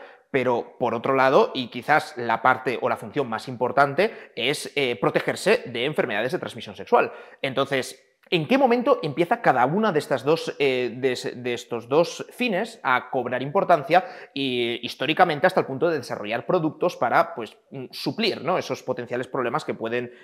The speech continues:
que pueden venir por un lado y por otro? Y no digo que, mm, un embarazo sea, sea un problema, pero dependiendo del momento, pues sí.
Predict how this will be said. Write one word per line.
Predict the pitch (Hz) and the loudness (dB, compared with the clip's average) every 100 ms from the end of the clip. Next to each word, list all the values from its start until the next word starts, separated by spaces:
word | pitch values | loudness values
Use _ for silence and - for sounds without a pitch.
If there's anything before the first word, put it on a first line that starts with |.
| _ | _
que | 120 | -6
pueden | 117 117 | -4 -4
venir | 117 120 | -4 -4
por | 127 | -4
un | 110 | -2
lado | 107 | -2
y | 110 | -2
por | 101 | -4
otro? | - 90 | -10 -12
Y | |
no | 95 | -8
digo | 98 104 | -6 -6
que, | 98 | -6
mm, | 95 107 104 - | -8 -10 -12 -10
un | 113 | -10
embarazo | 101 101 107 101 | -4 -4 -4 -6
sea, | 98 101 - | -4 -4 -4
sea | - | -6
un | 107 | -6
problema, | 110 120 123 - | -2 -2 0 0
pero | 123 - | -2 -4
dependiendo | 117 107 101 101 | -8 -8 -10 -8
del | 110 127 | -8 -4
momento, | 127 104 - - - | -4 -4 -4 -6 -10
pues | - - | -14 -12
sí. | 87 | -16